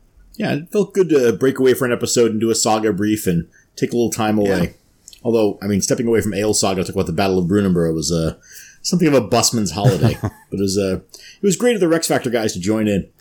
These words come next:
Speaker 2: Yes, and if anyone missed that episode, please go back and check it out. Uh,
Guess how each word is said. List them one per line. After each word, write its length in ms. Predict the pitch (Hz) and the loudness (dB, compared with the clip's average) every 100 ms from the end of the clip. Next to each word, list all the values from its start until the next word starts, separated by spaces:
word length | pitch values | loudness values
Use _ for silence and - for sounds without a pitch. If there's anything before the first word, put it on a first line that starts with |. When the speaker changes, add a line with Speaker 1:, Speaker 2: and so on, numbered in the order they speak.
| - | -10
Speaker 2:
Yes, 600 | - 170 - - - - - | -2 0 0 0 0 0 -2
and 300 | 135 147 135 | -4 -2 -2
if 220 | 151 135 | -4 -4
anyone 400 | 165 170 156 139 | -4 -2 0 2
missed 240 | 135 139 - | 2 2 0
that 120 | 123 | 0
episode, 380 | 120 - 135 127 | 0 0 -2 0
please 240 | 135 117 | 2 2
go 120 | - 110 | 2 0
back 200 | 107 101 | 0 -2
and 80 | |
check 180 | - 98 | -4 -4
it 80 | 95 | -4
out. 320 | 87 85 - | -6 -8 -12
Uh, 100 | - | -12